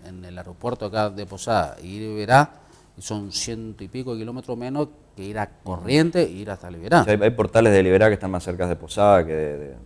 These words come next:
Speaker 2: que de
Speaker 1: Que
Speaker 2: Corrientes.
Speaker 1: de, de, que, que la capital de Corrientes. Es más, es, por ahí es un poco cansador, pero se han hecho gente, han he-, han ido hasta Iguazú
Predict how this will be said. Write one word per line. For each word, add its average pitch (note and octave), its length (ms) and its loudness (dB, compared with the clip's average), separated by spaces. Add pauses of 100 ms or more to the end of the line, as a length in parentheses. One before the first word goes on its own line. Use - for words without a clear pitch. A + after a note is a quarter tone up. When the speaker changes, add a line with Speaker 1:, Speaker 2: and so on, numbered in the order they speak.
(260)
Speaker 2:
que D2+ 80 -20
de D2 60 -18
Speaker 1:
Que C#2+ 40 -20
Speaker 2:
Corrientes. G#2+ 460 0
Speaker 1:
de, G2+ 40 -12
de, G#2 120 -10
que, F#2 600 -12 (180)
que G2 100 -12
la F#2+ 100 -8
capital F#2 300 -4
de A2 60 -2
Corrientes. G2+ 420 0 (960)
Es G2 40 -16
más, A#2+ 300 2
es, G2+ 80 -10 (380)
por E2+ 160 -18
ahí A2 240 0
es G#2 80 2
un F#2 80 -10
poco F2+ 220 -16
cansador, F#2+ 400 -2
pero G#2 160 -6
se - 140 -18 (420)
han F#2+ 80 -14
hecho F#2 200 -14
gente, C#3 320 -2
han F#2 200 -6
he-, F#2 260 -18
han F#2 180 -16
ido F#2+ 220 -18
hasta F2+ 180 -18
Iguazú F2+ 800 -14